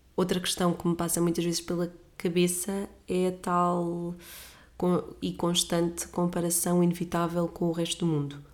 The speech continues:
ou pelo menos àqueles que são mais semelhantes a mim. Parece impossível não o fazermos,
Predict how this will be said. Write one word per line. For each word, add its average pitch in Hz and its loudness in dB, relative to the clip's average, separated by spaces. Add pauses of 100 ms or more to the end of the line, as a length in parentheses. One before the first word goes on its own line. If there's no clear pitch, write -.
(540)
ou - -10
pelo 160 4
menos 165 6
àqueles 175 0
que - -4
são 165 0
mais 165 2
semelhantes - -2 (100)
a 175 -4
mim. 151 -2 (680)
Parece 180 2
impossível 202 4
não 208 4
o 202 2
fazermos, 185 2